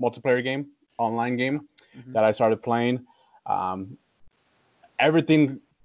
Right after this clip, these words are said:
Speaker 1: from the maps
Speaker 2: Yep.
Speaker 1: to the gunplay, the matchmaking, the respawns, I think everything was so balanced in that game.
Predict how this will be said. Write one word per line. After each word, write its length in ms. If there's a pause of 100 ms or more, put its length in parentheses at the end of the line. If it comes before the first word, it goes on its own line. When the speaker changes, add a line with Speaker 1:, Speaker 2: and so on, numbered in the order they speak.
(340)
Speaker 1:
from 180
the 60
maps 680 (380)
Speaker 2:
Yep. 180 (540)
Speaker 1:
to 580
the 100
gunplay, 880 (920)
the 160
matchmaking, 1080 (220)
the 60
respawns, 960 (500)
I 160
think 220
everything 380
was 140
so 220
balanced 460
in 60
that 140
game. 400